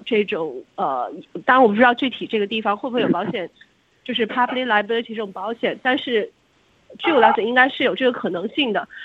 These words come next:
Speaker 1: 啊，因为我本人并不是做 personal injury 的律师，所以如果你是造成人身伤害的这种的话，我的建议是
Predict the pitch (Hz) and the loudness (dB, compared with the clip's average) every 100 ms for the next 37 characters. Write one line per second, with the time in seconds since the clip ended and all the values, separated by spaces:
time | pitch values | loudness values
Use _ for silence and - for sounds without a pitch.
0 | - - 214 208 262 302 339 220 190 196 | -16 0 2 2 4 6 6 4 4 4
1 | 285 247 226 226 220 247 240 233 226 247 | 4 2 0 0 -4 -4 -2 2 2 2
2 | 214 156 160 226 226 - 202 208 220 294 | -4 -6 -6 -4 -2 0 0 2 2 4
3 | 247 208 233 269 190 - 220 277 254 226 | 4 0 0 0 0 -4 2 4 4 2
4 | 233 190 233 285 294 254 254 247 208 226 | 2 2 4 2 4 2 4 2 2 -4
5 | 214 135 214 220 208 180 196 262 233 - | -6 -8 -2 0 0 -2 -2 -2 0 -2
6 | 254 208 | -2 -4